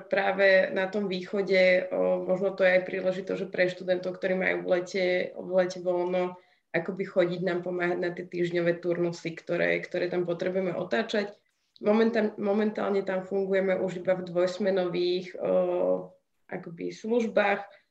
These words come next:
o, v noci nerobíme, takže zo začiatku, keď sme boli vlastne tie prvé dva týždne na hranici, o, my, tak sme tam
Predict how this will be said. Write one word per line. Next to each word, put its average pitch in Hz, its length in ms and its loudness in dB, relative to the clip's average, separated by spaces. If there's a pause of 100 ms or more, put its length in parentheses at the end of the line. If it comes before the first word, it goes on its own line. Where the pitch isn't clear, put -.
(160)
o, 175 360 0
v - 40 -
noci 190 280 0
nerobíme, 190 760 2
takže 180 360 -2
zo 185 200 2
začiatku, 190 420 0
keď 190 220 0
sme 190 80 4
boli 185 240 4
vlastne 185 400 0
tie 196 80 -2
prvé 185 320 2
dva 180 160 2
týždne 190 320 0
na 180 160 0
hranici, 185 720 -2 (400)
o, 175 880 0
my, 190 400 2
tak 175 160 2
sme 180 160 -2
tam 175 320 -2